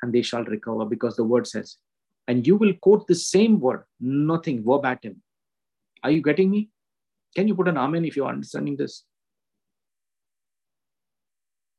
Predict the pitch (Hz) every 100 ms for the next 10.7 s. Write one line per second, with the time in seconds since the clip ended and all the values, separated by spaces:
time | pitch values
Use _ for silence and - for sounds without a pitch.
0 | _ _ _ _ _ _ - 143 156 185
1 | 190 175 135 127 160 143 127 - - 170
2 | 139 143 160 135 117 107 - 120 117 _
3 | _ _ 135 147 131 170 214 180 180 -
4 | 143 156 139 143 131 - 135 127 123 -
5 | 120 _ _ _ _ _ 120 117 - _
6 | _ _ - 156 - 123 135 131 107 131
7 | - 135 - 214 254 185 170 160 - 165
8 | 165 143 - _ _ - 120 127 123 180
9 | - 143 120 123 - _ - 117 - 127
10 | 120 139 143 127 113 104 -